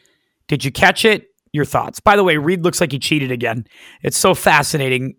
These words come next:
P. Reed is just an incredible. You wanna talk about just an unbelievable dipshit? Like, that is Patrick Reed.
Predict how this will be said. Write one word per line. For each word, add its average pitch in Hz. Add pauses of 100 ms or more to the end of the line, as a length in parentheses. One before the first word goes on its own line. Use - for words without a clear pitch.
P. 196
Reed 160
is 131
just 139
an 123
incredible. 117 (440)
You 233
wanna 320
talk 233
about 202
just 175
an 175 (180)
unbelievable 160
dipshit? 147 (220)
Like, 147
that 139
is 131
Patrick 120
Reed. -